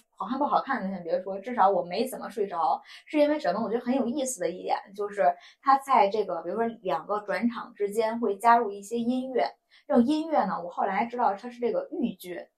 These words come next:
因为这个故事就是发生在这个河南开封嘛，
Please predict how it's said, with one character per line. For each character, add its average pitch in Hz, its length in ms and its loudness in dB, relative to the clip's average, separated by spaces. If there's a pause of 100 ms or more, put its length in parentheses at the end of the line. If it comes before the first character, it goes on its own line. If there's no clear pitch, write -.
(280)
因 254 100 -2
为 269 120 6
这 269 100 6
个 208 100 6
故 233 220 -2
事 202 160 -6
就 214 140 -4
是 214 80 -8
发 226 300 -6
生 226 240 -10
在 196 240 2
这 185 180 -6
个 180 100 -8
河 185 180 -8
南 190 240 -8
开 220 220 -4
封 226 260 -10
嘛， - 120 -14